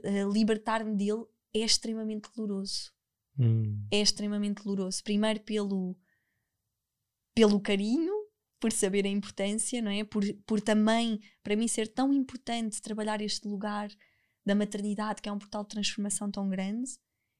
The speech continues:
Speaker 1: e ao mesmo tempo tocar na minha ferida de, "Oh meu Deus, e agora? Será que as pessoas vão continuar a querer ouvir? Será que as pessoas vão continuar a aceitar-me?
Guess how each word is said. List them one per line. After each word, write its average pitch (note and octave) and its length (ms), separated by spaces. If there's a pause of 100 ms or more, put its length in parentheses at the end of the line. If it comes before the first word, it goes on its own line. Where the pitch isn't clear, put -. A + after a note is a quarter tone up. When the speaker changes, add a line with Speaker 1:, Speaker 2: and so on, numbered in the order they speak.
(120)
Speaker 1:
e G3 120
ao G#3+ 80
mesmo A3 320
tempo F#3+ 400 (460)
tocar G3 320
na G3+ 120
minha G#3 300
ferida G#3+ 640 (520)
de, G#3 440 (300)
"Oh G3+ 120
meu G#3 200
Deus, F#3+ 500 (100)
e G#3 140
agora? F3+ 460 (580)
Será G#3 500
que G#3+ 160
as G#3 120
pessoas G3 500
vão G3 180
continuar G3 640 (580)
a G#3 80
querer G3 280
ouvir? F#3 400 (200)
Será G#3 380
que G#3 80
as G3+ 80
pessoas G3 380
vão F#3+ 160
continuar F#3 600 (160)
a F#3 120
aceitar-me? F3+ 680